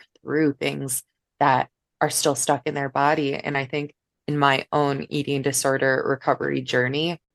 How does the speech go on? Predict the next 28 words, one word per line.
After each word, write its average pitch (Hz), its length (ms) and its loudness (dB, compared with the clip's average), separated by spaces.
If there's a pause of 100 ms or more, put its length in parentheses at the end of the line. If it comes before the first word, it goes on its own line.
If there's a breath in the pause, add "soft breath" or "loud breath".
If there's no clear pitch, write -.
I, 143 540 6 (140)
it 165 140 0
was 160 140 0
not 139 260 0
linear 156 560 -2
for 143 100 4
me. 143 140 -2
And 131 100 0
I've 127 140 0
talked 135 260 2
about 135 220 0
this 135 200 -4
before, 135 420 0
that - 240 -2
I 135 160 4
would 135 460 2 (580)
think 226 240 2
I 208 100 8
was 190 180 4
okay, 135 720 0
but 139 160 2
I 147 140 6 (100)
hadn't 156 320 0
done 151 160 -4
really 143 360 -2
any 147 260 -2
internal 135 520 -4
work. 131 320 -2